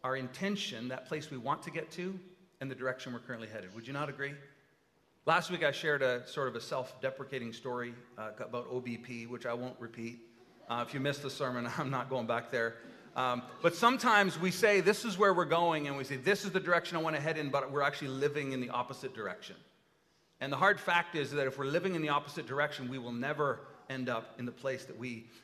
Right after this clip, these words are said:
intend to be. And what I've discovered in my own life is that we excuse the disconnect. Like, when I'm not living in the direction I say I'm going in, I often make excuses for myself. Maybe I'm the only one, right? "Oh, it's just another slice of pie. Oh, I'll just put it on the credit card one more time.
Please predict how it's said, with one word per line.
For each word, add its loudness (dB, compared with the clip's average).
intend -8
to -18
be. -10
And 0
what 6
I've 8
discovered 6
in 2
my 6
own 2
life 6
is -4
that 2
we 0
excuse -4
the -4
disconnect. -2
Like, 0
when 2
I'm 4
not 4
living 2
in 2
the 2
direction 2
I -2
say -2
I'm -2
going -2
in, -4
I -4
often -4
make -4
excuses -12
for -8
myself. -8
Maybe -2
I'm -2
the -4
only -2
one, 0
right? 4
"Oh, 8
it's 2
just -6
another 0
slice 0
of -8
pie. -6
Oh, 12
I'll 10
just -4
put 2
it 4
on 2
the -2
credit 0
card 0
one 0
more 2
time. -4